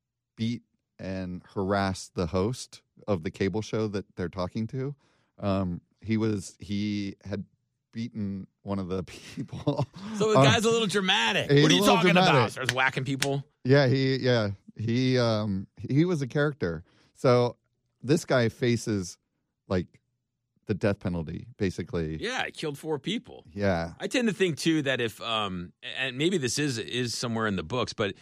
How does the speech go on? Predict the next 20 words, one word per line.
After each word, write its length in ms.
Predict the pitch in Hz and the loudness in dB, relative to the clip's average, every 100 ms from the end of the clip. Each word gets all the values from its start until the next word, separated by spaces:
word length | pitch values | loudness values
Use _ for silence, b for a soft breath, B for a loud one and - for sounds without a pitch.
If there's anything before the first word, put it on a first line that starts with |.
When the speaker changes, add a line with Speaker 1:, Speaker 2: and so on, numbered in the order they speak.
| b b b | b b b
Speaker 2:
if 140 | 101 | -6
you 100 | 170 185 | -4 0
commit 300 | 220 175 139 | 0 2 0
a 40 | |
crime 500 | - - 151 143 117 110 | -2 -2 2 2 0 0
as 240 | 123 113 | -2 -2
a 60 | 110 | -6
cop, 520 | - - 139 104 98 | -8 -4 -2 -2 -6
it's 140 | - | -10
like, 100 | 104 | -8
it 100 | 98 | -8
seems 220 | - 143 | -8 -4
like 80 | 131 | -4
there 80 | 107 | -6
should 140 | 95 104 | -8 -8
be 100 | 90 | -8
harsher 440 | - 110 95 95 | -6 -6 -6 -10
punishment 500 | - 95 92 85 78 | -10 -12 -12 -14 -16
for 200 | - 73 | -18 -18
you. 180 | 64 | -18